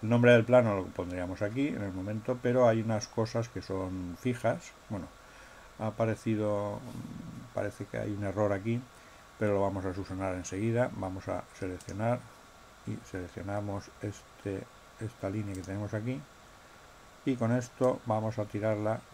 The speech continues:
porque esta tiene que llegar, como vemos en el, la plantilla, tiene que llegar hasta el final, que sería llegar hasta aquí. Bien, y ahora sí que podemos, eh, ir rellenando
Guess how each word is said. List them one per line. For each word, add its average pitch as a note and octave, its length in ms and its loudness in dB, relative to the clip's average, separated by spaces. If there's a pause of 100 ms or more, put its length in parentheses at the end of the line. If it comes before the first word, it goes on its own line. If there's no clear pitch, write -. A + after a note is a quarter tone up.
(120)
porque F#2+ 320 -4
esta - 180 -8
tiene G2+ 240 -6
que F#2+ 120 -4
llegar, F#2+ 300 -2 (480)
como F#2+ 220 -2
vemos G2+ 340 -4
en F#2+ 160 -4
el, F2+ 340 -6
la F2+ 80 -2
plantilla, G#2 600 -2
tiene G2 280 -8
que G2+ 100 -4
llegar G2 240 0
hasta G2+ 200 -6
el E2+ 60 -6
final, - 280 -14 (2250)
que G#2 120 -6
sería F2 360 -8 (120)
llegar D#2+ 240 -6
hasta - 180 -12
aquí. - 80 -20 (1160)
Bien, G#2+ 200 -2 (140)
y A#2+ 80 2
ahora A#2+ 240 6
sí A#2+ 120 0
que A2+ 100 -2
podemos, A#2 580 2
eh, G#2 400 -4
ir G#2 120 -6
rellenando G#2+ 640 -2